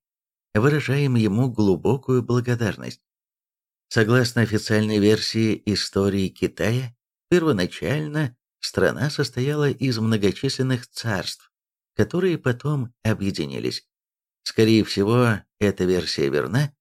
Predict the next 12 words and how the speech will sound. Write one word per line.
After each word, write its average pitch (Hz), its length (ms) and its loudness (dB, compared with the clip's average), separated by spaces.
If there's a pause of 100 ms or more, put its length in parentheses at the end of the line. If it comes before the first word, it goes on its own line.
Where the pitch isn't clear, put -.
(280)
за 104 240 2
исключением 87 720 -2
хронологии. 123 880 -2 (680)
Объединение 110 840 0
территории 113 640 0
Китая 127 680 -2
к - 140 -10
югу 107 400 0
от 90 160 -2
Великой 92 420 0
Стены 123 540 -4 (500)
произошло 107 600 2